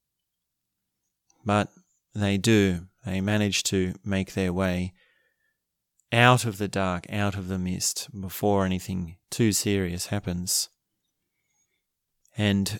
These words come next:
the other thing is that they find out that this man that they've pulled up from the driftwood is actually one of the lords that they're looking for. He's one of the relatives.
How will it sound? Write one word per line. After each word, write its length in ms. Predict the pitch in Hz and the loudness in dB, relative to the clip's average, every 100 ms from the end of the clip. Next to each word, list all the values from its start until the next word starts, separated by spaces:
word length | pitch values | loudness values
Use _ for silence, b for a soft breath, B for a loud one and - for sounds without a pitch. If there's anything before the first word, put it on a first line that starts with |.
| - | -2
the 140 | 110 | 6
other 180 | 147 165 | 8 8
thing 180 | 127 104 | 4 0
is 220 | 101 107 | 0 0
that 200 | 110 - | -2 0
they 120 | 120 | 0
find 340 | 117 147 151 117 | 4 6 6 6
out 200 | 107 - | 2 0
that 140 | 98 | -4
this 200 | 117 - | -2 2
man 220 | 117 117 | 4 4
that 100 | 110 | 4
they've 240 | 95 92 - | 0 -2 2
pulled 240 | 107 92 | 2 4
up 340 | 90 - _ _ _ _ 143 | 0 -2 _ _ _ _ -20
from 560 | - 98 92 87 90 - | -6 -2 -2 -4 -8 -8
the 120 | 95 | -4
driftwood 580 | 92 113 - 92 104 107 _ b b b _ | 2 2 2 0 0 0 _ b b b _
is 140 | 110 | 2
actually 320 | 135 - 123 | 2 4 0
one 240 | 104 113 110 | 4 4 4
of 140 | 92 | 2
the 80 | 101 | 0
lords 640 | 95 107 117 110 98 80 | 6 8 10 8 6 0
that 140 | - - | -6 -2
they're 160 | 95 | 0
looking 380 | 95 113 113 104 | 0 0 0 0
for. 460 | - 95 82 87 104 _ _ | -2 -4 -6 -8 -14 _ _
He's 220 | - 98 | -10 -4
one 160 | 104 98 | -2 -2
of 100 | 90 | 0
the 100 | 95 | 2
relatives. 800 | 98 104 101 - 90 90 - | 4 4 2 -2 -6 -4 -4